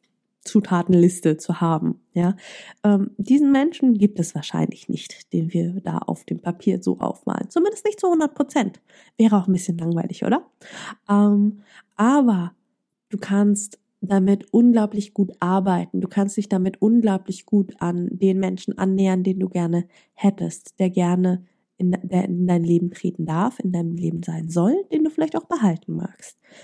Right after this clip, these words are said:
So, was tun wir ganz praktisch mit dieser Liste? Wenn du das nächste Mal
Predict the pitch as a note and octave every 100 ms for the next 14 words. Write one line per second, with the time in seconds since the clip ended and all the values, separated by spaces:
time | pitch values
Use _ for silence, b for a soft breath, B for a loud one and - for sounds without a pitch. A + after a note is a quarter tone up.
0 | b - G#3+ F#3 - _ _ _ _ A#3+
1 | E4 - E4 C#4 G3 E4+ - - A3 -
2 | A3+ - F#3 F3+ F3+ D#3 - D#3 - _
3 | _ _ _ b b b b F3+ A#3+ G#4+
4 | F#4 F4+ F4 C#4+ - F#3 F3+ F#3 G#3+ -
5 | A#3+ A3 F3+ E3+